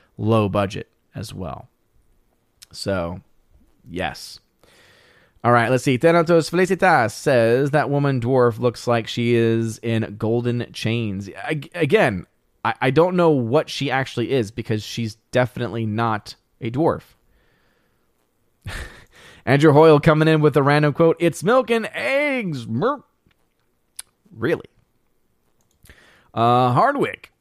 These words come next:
says here, "They're developing a Vietnam War movie called Finding Jack, starring the C G I recreated James Dean. They wanted Elvis Presley first, but his estate turned them down.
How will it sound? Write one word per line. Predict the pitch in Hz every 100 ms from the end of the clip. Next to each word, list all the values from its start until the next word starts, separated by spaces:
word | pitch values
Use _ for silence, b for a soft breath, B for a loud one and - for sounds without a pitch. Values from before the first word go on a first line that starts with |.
| _
says | - 113 107
here, | 113 110 110
"They're | 123
developing | 127 170 165 160 143
a |
Vietnam | 139 151 143 135 131 -
War | 117 151 165
movie | 120 113 110
called | - - 123 110 113 -
Finding | 147 180 185
Jack, | 123 214 127 -
starring | - 131 123 123
the | 117
C | 147
G | 143 151
I | 143 135
recreated | 127 131 139 - 127 123 123
James | 110 113 123 127 120
Dean. | - 110 110 131 220 240 b b b -
They | 131
wanted | 110 139 196 170 147
Elvis | 135 160 160 135
Presley | - 156 151 - 127
first, | 117 151 139 120 -
but | - 120
his | 120 113
estate | - 139 143 -
turned | 139 135
them | 127 120
down. | 110 135 123 92